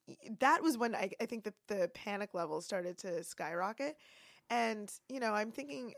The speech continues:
"Uh, maybe I should be rethinking these Montreal plans." But at the time, you know, I was, I was in Vancouver and Toronto just a few days ago,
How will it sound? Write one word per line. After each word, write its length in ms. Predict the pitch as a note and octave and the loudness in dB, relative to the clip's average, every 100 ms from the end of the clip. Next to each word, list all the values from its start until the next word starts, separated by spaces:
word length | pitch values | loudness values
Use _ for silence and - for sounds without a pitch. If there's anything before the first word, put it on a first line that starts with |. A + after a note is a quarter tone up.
| B4+ A#4 | -10 -8
"Uh, 420 | A#3 A#3 A#3+ A#3 | -4 -2 0 0
maybe 180 | B3 C#4 | -2 -2
I 60 | D4 | -2
should 260 | D4 B3+ | -2 -4
be 120 | B3+ | -2
rethinking 560 | B3 B3 A#3+ A#3 A#3 A#3 | -2 -4 -4 -8 -6 -6
these 180 | A3 G#3 | -6 -2
Montreal 400 | G#3+ G#3+ A3 G#3+ | -4 0 0 0
plans." 420 | - D4 B3+ G3+ | -2 -2 0 0
But 120 | A3 | 0
at 120 | A3 | 0
the 80 | B3 | -2
time, 580 | A#3+ - D4+ D#4+ A3+ G#3+ - - - | -6 -6 -2 0 0 -2 -8 -20 -2
you 60 | C4+ | 2
know, 100 | - | 4
I 80 | C4 | 6
was, 220 | D4 B3+ - - _ _ _ | 4 0 -8 -20 _ _ _
I 80 | A3+ | 2
was 160 | B3+ A#3 - | 2 2 0
in 220 | F4 D4+ | 2 4
Vancouver 460 | C4 B3+ - D4 | 4 4 0 2
and 160 | C4+ B3 | 2 0
Toronto 360 | - B3+ C#4+ A#3+ | 0 2 2 0
just 160 | A3 | -2
a 60 | B3 | -6
few 220 | - B3 | -2 0
days 240 | B3 D#4 | 2 0
ago, 280 | C4+ D3+ - | 0 0 0